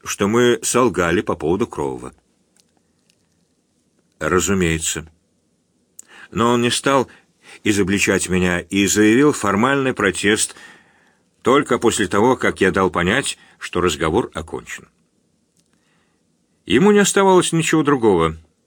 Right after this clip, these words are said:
иначе он ушел бы, как говорится, с пустыми руками.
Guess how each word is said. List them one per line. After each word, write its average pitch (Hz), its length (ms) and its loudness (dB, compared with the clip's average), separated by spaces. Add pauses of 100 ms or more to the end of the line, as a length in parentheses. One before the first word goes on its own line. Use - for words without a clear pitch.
(280)
иначе 143 520 0
он 123 220 0
ушел 151 320 2
бы, 127 100 -2
как 123 180 -2
говорится, 110 560 2
с - 120 -4
пустыми 104 460 -4
руками. 82 460 -4